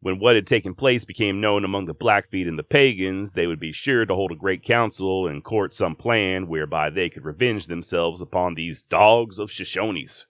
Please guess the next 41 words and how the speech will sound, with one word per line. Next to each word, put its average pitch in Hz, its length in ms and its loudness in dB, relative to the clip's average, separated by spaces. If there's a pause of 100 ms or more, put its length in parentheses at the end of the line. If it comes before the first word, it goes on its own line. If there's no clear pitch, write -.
(120)
for 80 160 -6
the 71 120 0
loss 104 400 6
of 85 100 -12
their 90 160 -2
brave 92 300 0
warriors. 90 640 -2 (580)
As 90 180 0
I 107 80 4
previously 131 600 0
stated, 110 480 2
Indians 98 540 -2
never 98 280 2
consider 110 480 0
themselves 95 560 -2
the 87 160 -4
aggressors. 92 680 0 (400)
It 78 120 -6
is 90 140 -2
enough 123 420 6
that 101 140 -2
they 104 100 4
have 92 140 2
lost 101 340 4
warriors. 87 760 -4 (680)
That 85 140 0
same 110 260 2
day, 120 320 4
we 110 140 -4
wound 107 360 2
up 104 160 0
our 98 140 4
trade 110 440 2
with 87 120 -16
the - 60 -20
village 113 520 4
and 85 60 -10
began 92 320 -2
to 82 80 -10
pack 90 340 2
up. 90 240 0